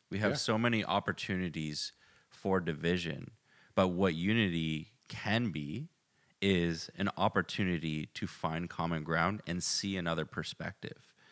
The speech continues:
Speaker 1: It doesn't
Speaker 2: Yes.
Speaker 1: necessarily mean you have to agree with it,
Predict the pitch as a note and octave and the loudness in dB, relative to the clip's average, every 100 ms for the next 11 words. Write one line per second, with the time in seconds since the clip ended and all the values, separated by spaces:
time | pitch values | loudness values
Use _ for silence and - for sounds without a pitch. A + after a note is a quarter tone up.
0 | - - A#2 A#2+ C#3+ B2 A#2+ A2+ - A#2+ | -12 -4 6 8 8 8 6 6 8 8
1 | G#2+ G2 F2+ F2+ F2+ F2 F#2+ F#2+ E2+ E2+ | 8 6 4 4 2 2 0 2 -2 0
2 | F#2 C3+ A#2 G#2 - | 2 2 4 2 2